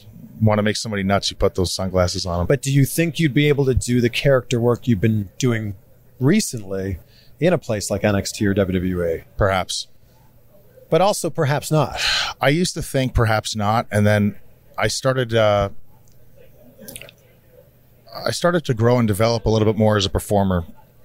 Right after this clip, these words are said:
Speaker 1: and I began to realize, whereas I thought certain things that I was doing could not be pulled off there,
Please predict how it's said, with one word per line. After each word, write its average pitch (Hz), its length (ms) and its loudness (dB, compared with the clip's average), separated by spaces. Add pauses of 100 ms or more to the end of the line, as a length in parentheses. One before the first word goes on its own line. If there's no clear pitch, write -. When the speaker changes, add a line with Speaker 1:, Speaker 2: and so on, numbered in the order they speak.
(120)
Speaker 1:
and 101 120 0
I 107 40 4
began 135 320 2
to 135 80 2
realize, 107 720 0 (480)
whereas 123 440 0
I 120 120 0
thought 160 440 2 (200)
certain 139 400 -6
things 123 480 -2
that 110 160 0
I 101 340 2 (180)
was 101 280 2
doing 110 340 2
could 98 220 -2
not 98 220 2
be 117 100 0
pulled 101 280 0
off 92 260 0
there, 131 280 2